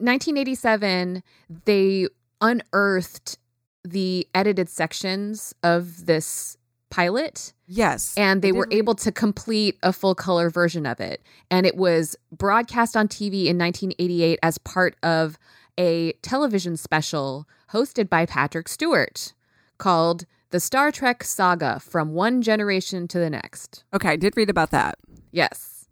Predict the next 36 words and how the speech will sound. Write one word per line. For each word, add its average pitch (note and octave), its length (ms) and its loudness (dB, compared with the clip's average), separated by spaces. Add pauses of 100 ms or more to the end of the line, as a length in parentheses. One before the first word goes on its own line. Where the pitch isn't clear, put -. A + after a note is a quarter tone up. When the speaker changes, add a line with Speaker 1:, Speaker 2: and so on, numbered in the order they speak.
(120)
Speaker 1:
So G3+ 160 -2
that G#3 240 2
was A#3+ 380 -2 (440)
the F3 240 0
first G3 380 0
time F#3 220 2
it - 100 -2
was E3+ 180 2
ever D3+ 320 0
aired C#3 220 -2
on C3+ 100 -4
T C#3+ 160 -10
V. A#2 300 -10
Speaker 2:
Okay, G3+ 260 0
so F3 160 0
I F#3+ 100 4
guess A#3 420 0
it - 240 0
did G3 180 2
get F#3 220 -2
shown D3+ 720 2
to C#3+ 640 0 (320)
test D#3 260 0
audiences C#3 800 -2
and D3 180 -2
investors C#3+ 340 0
Speaker 1:
Yeah, E3+ 440 0
Speaker 2:
and D3 100 4
Speaker 1:
yeah, D#3+ 80 2
yeah, D#3+ 60 -2
yeah. D3 80 0
Speaker 2:
studios. D3+ 480 -4
Speaker 1:
I'm F3+ 120 0
sure E3 240 2
it C#3+ 80 -4
did. A2 160 -10